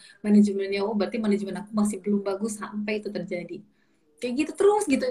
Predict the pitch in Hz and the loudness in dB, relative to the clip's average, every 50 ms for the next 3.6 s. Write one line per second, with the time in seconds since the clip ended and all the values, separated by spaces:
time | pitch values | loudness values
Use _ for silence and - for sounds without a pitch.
0 | 240 254 277 - 370 392 339 269 294 - 339 339 339 349 339 - - 285 254 247 | -2 -2 2 2 4 2 2 0 -2 -4 -4 -4 -4 -4 -6 -4 -4 -2 -2 -2
1 | 262 277 277 294 254 233 208 196 185 - 202 202 208 214 208 202 - 180 180 175 | -2 -2 -2 -2 0 0 0 -2 -2 -2 0 2 2 2 2 2 -2 -6 -10 -10
2 | 175 175 170 - - - - 214 208 208 202 190 190 185 196 208 208 208 214 214 | -12 -12 -10 -12 -12 -8 -6 -6 -6 -6 -8 -10 -10 -8 -6 -6 -4 -2 0 0
3 | 226 233 233 233 - 233 240 269 269 262 202 | 0 0 -2 -4 -4 -4 -6 -6 -6 -4 -4